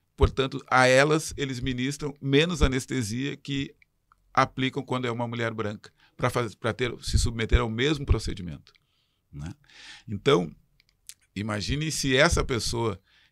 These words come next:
que age assim, aliás, imagine se essa pessoa não. Assim como tem o anestesiologista que t-,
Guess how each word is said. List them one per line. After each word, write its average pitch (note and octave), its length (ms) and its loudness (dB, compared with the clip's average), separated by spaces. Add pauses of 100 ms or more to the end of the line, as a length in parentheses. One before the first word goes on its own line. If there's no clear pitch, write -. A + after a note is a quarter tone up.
(100)
que F#2+ 320 -2
age G#2+ 400 2
assim, - 520 -2
aliás, F2+ 360 -6 (380)
imagine G2+ 260 -4
se C3 100 -2
essa A2+ 140 0
pessoa G2+ 240 -4
não. - 180 -8 (360)
Assim G2+ 340 -4
como C#3+ 260 -4
tem B2 200 8
o A2+ 80 0
anestesiologista A#2 1040 -2
que - 160 -8
t-, - 220 -6